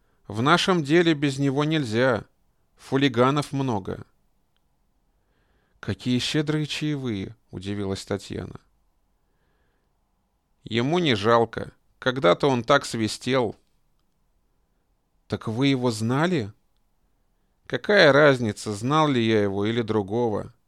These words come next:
Все они на одно лицо". "Прошу вас в пролётку". Он крепко взял девушку под локоть. "Ну, разве что действительно на минутку". "Никак не дольше, Танечка",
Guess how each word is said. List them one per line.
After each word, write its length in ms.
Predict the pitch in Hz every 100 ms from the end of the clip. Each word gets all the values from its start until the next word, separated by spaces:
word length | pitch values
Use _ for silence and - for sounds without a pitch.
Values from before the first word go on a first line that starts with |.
| _ _ _
Все 260 | - - 196
они 220 | 139 107
на 180 | 101 98
одно 220 | 92 98
лицо". 560 | 98 95 - 101 - 117 _ _ _ _ _ _ _ _ _ _ _ _
"Прошу 340 | 135 139 202
вас 220 | 185 180
в 80 | -
пролётку". 720 | - 143 127 117 - - 104 _ _ _
Он 200 | 170 147
крепко 380 | 131 127 120 -
взял 260 | 104 113 117
девушку 460 | 104 104 107 -
под 200 | 98 107
локоть. 500 | 107 98 - - - _ _ _ _ _ _ _ _ _ _ _ _ _ _
"Ну, 300 | 147 185 147
разве 320 | 151 156 151
что 220 | - 143
действительно 640 | 127 127 - 156 151 127 117
на 100 | 110
минутку". 640 | 107 107 123 - - - _ _ _ _ _ _ _ _ _ _ _ _
"Никак 440 | - 175 - 160 -
не 140 | 135
дольше, 420 | 127 139 117 -
Танечка", 640 | 92 107 95 92 - -